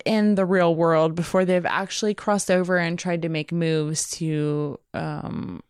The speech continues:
rob, not rob, reclaim their own property,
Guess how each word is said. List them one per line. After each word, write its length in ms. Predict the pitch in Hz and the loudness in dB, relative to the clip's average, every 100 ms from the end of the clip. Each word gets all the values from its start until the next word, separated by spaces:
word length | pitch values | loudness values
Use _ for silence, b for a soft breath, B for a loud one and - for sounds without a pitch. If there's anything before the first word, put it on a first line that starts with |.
| - | -10
rob, 640 | 185 170 147 143 143 143 - _ _ _ _ _ _ - | -4 0 2 2 2 -2 -12 _ _ _ _ _ _ -6
not 220 | 247 185 | -2 0
rob, 420 | 156 139 139 175 - - | 2 4 2 2 -4 -2
reclaim 600 | 208 214 - 202 190 180 | -2 0 -4 -4 -4 -2
their 280 | 165 165 | -2 -2
own 360 | 175 165 160 160 | -2 0 0 -2
property, 680 | - 151 - 147 143 143 | 0 0 0 -2 0 -2